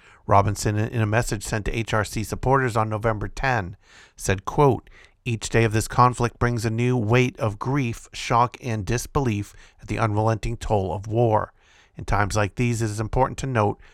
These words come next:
there are no easy answers or quick solutions." No statements will ever be enough in times of war, but what's not hard nor complex is knowing right from wrong.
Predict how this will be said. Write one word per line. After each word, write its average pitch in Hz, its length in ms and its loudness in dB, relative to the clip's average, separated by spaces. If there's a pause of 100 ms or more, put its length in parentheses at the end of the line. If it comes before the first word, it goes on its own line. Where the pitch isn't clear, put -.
(120)
there 113 120 0
are 107 100 4
no 104 240 -2
easy 143 380 -4
answers 98 480 -6
or 120 160 -2
quick - 280 -6
solutions." - 880 -6 (1900)
No 123 260 6
statements 117 540 -2
will 110 140 0
ever 123 200 4
be 139 160 4
enough 107 300 2
in 104 100 0
times 98 320 -2
of 92 140 -4
war, 104 400 4 (380)
but 117 100 6
what's 110 260 2
not 123 240 2
hard 120 460 4
nor 110 200 2
complex - 680 -4 (320)
is 120 180 0
knowing 107 320 2
right 92 240 0
from 95 240 -4
wrong. 98 400 2